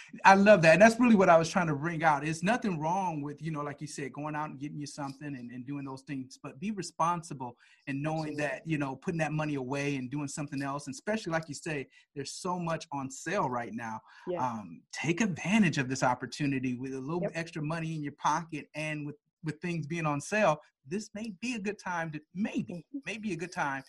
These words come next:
Speaker 1: You know, every situation is a lot different. But, um, yeah, so, so money, you know, let's go back to your earlier story. And it,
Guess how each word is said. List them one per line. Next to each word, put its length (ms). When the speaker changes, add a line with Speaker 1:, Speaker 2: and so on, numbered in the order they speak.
Speaker 1:
You 80
know, 100
every 300
situation 640
is 100
a 60
lot 320
different. 360
But, 220
um, 260
yeah, 140
so, 360
so 440
money, 580
you 120
know, 160
let's 240
go 140
back 220
to 100
your 180
earlier 320
story. 460
And 100
it, 120